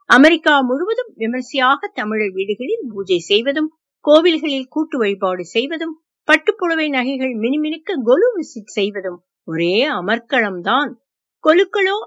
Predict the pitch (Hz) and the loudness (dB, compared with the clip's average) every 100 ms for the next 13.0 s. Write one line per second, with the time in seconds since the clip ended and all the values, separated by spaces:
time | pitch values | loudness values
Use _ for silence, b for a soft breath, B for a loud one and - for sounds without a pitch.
0 | _ - 269 285 285 277 262 285 302 226 | _ -6 -4 -4 -6 -6 -4 -4 -2 -4
1 | 202 208 226 233 330 392 - 180 196 208 | -2 0 0 -4 -12 -20 -16 -8 -4 -4
2 | 208 196 196 247 285 - _ _ 277 277 | -2 -2 -2 -4 -8 -10 _ _ -2 0
3 | 453 440 403 262 240 226 208 359 - 381 | -2 0 0 -2 -6 -2 0 0 0 -4
4 | 285 196 185 180 170 180 170 _ - 277 | -2 -4 -4 -4 -6 -8 -12 _ -2 0
5 | 453 453 359 185 180 165 165 165 170 - | 0 0 -4 -2 -4 -6 -10 -10 -10 -14
6 | _ _ _ _ _ - 320 320 294 349 | _ _ _ _ _ 2 6 6 6 2
7 | 539 554 392 294 294 349 330 269 226 226 | 2 2 -2 0 0 0 -2 -4 -6 -4
8 | 220 214 233 277 285 302 311 320 339 - | -2 -2 -2 -2 -4 -4 -4 -4 -8 -8
9 | 196 208 196 - _ _ - 330 320 285 | -6 -4 -6 -8 _ _ -6 -2 0 0
10 | 277 392 508 415 240 220 233 _ - - | 0 -2 -4 -6 -6 -6 -8 _ -12 -2
11 | 311 415 427 - 269 254 240 254 - - | 2 2 0 -4 -4 -4 -6 -8 -10 -6
12 | 254 294 427 427 220 196 208 185 175 220 | -2 0 -2 -2 -2 -2 -2 -6 -6 -8